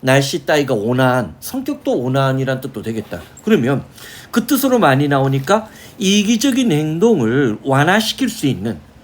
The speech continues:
응? 뭐, 줄일 수 있는 그런 의미일 거야. 줄일 수 있는 수많은 방법들이 존재한다라고 했어. 특히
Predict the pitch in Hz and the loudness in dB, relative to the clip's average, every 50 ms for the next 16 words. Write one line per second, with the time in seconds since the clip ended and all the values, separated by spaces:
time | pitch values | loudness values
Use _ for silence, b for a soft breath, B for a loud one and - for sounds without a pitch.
0 | - - - - 151 190 214 - - - 156 160 156 139 - - 196 196 247 247 | -20 -20 -12 -8 -6 -6 -6 -8 -6 -2 0 0 0 0 -2 -2 0 2 2 2
1 | 220 - 233 202 170 151 131 135 143 175 196 190 170 143 127 110 98 - - 98 | 0 -2 -2 -2 0 0 -2 0 2 2 2 2 2 0 0 -2 -2 -4 -6 -6
2 | 101 147 - B B B B B B B B B - - 226 202 269 262 269 - | -6 -6 -8 B B B B B B B B B -6 -2 0 0 0 0 0 -2
3 | 254 180 131 131 180 156 104 208 - - - 254 269 277 277 285 262 220 180 170 | -2 0 0 0 0 -2 -4 -6 -10 -8 -2 2 2 2 4 2 2 2 0 0
4 | 165 147 - 165 143 127 131 - 123 123 123 151 151 120 92 98 92 87 82 82 | -2 -2 -2 -2 -2 0 -2 -4 -4 -2 0 0 0 0 -2 -4 -8 -8 -10 -12
5 | 80 - - - - - - - - - 269 285 277 277 | -12 -12 -14 -16 -14 -14 -16 -12 -2 2 2 2 2 0